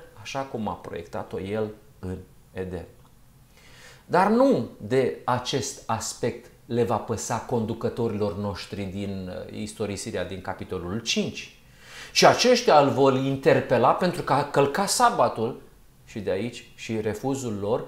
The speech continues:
până la punctul în care doreau să-l ucidă. Vă închipuiți de ce sentimente erau conduși și de ce spirit erau mânați dacă doreau să-l ucidă, pentru că un om tocmai a făcut bine unui alt semen al lor.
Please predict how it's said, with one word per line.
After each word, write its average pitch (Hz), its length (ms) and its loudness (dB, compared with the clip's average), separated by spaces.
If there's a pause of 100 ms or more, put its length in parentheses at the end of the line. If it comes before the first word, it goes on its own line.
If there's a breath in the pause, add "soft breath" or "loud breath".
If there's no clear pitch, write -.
(300 loud breath)
până 277 260 4
la 135 160 6
punctul 214 400 0
în 139 80 -2
care 135 200 0
doreau 120 340 0
să-l 147 260 -4
ucidă. 262 420 -4 (160)
Vă 107 160 -2
închipuiți 165 760 -4 (240 loud breath)
de 117 100 -2
ce 160 160 -2
sentimente 135 760 0
erau 117 260 2
conduși 107 840 -4
și - 140 -8
de 107 100 0
ce 139 200 -2
spirit - 580 -4
erau 123 220 2
mânați 98 600 -6
dacă 113 260 -4
doreau 95 300 0
să-l 143 220 -2
ucidă, 135 340 -4
pentru 123 300 -6
că - 100 -6
un 107 180 -2
om 170 180 -2
tocmai 156 300 -2
a 127 40 -4
făcut 123 300 -6
bine 135 260 -4
unui 131 300 -4
alt 143 120 -6
semen 139 360 -8
al - 180 -8
lor. 220 240 -4